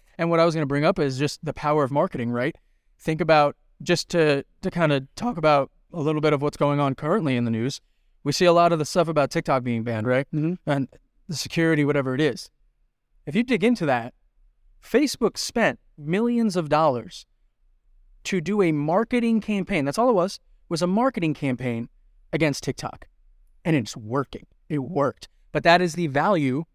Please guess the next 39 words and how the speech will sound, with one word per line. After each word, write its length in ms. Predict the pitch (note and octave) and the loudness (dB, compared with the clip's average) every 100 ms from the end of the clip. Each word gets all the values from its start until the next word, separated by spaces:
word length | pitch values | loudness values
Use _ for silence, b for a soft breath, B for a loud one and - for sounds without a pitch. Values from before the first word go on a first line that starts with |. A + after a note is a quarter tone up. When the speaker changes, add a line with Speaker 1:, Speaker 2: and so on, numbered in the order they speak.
| _ | _
Speaker 1:
of 160 | D3+ C#3 | -12 -8
marketing. 600 | C#3+ D#3 E3+ D3 A#2 A2+ - | -4 0 0 -2 -8 -10 -16
Speaker 2:
Right. 120 | C3 _ - | -16 _ 0
Speaker 1:
Understanding 760 | F#3 G3 F3+ - F3+ F#3 D#3+ | 2 2 0 0 0 0 0
the 120 | D3 - | -2 -6
human 380 | - - A3 A3 | -10 -2 0 0
psyche 420 | - G#3 G3 G3 | 2 0 2 -2
enough 360 | F3 F#3+ C#3+ - _ - _ - | 0 2 0 -2 _ -20 _ 0
that, 220 | E3+ E3+ _ _ _ _ - | 4 4 _ _ _ _ -8
I'm 120 | D#3+ | -4
sorry, 280 | D3 F3 F3 | 2 4 4
guys, 280 | E3 E3 D3+ | 6 4 4
but 180 | C#3+ C#3 | 0 -2
marketing 640 | D3+ D#3 E3+ E3 D#3 D#3 | 2 2 2 0 0 -4
is 220 | - C#3+ B2+ | -2 -2 0
mental 260 | C#3 B2+ | -2 -2
manipulation. 600 | C3 B2+ C3 A#2+ A2 B2 | -4 -4 -2 -4 -4 -6
That's 140 | C3 C#3+ | -6 -4
the 60 | - | -6
point 320 | - D#3+ D#3 | -2 0 0
Speaker 2:
Mm-hmm. 100 | F#3 | -2
Speaker 1:
of 80 | C#3 | 2
marketing. 420 | C#3 B2 A#2+ B2 | 0 0 -2 -2
It 100 | B2+ | -2
is 180 | C3 - _ _ _ | -4 -8 _ _ _
to 360 | - F3 D3+ C#3 | 0 2 2 0
find 340 | - F3 F#3 F3 | -2 0 2 2
ways 320 | D#3+ D#3+ D3 | 0 0 -2
to 180 | - D3+ | -4 -2
make 400 | B2+ C#3 D3+ - | 0 0 -2 -4
you 360 | D3+ E3+ G#3+ G#3+ _ _ | -4 -2 -2 -6 _ _
want 300 | D3+ D#3 D#3 | -2 0 0
to 100 | - | -2
buy 160 | C#3+ B2+ | -2 -2
the 80 | B2+ | -2
product, 320 | - - - | -8 -10 -6
Speaker 2:
Correct. 140 | D3+ C#3 | -2 0
Speaker 1:
right? 120 | D3 _ _ - | -2 _ _ -4
So 360 | F#3 E3+ E3 | 4 4 4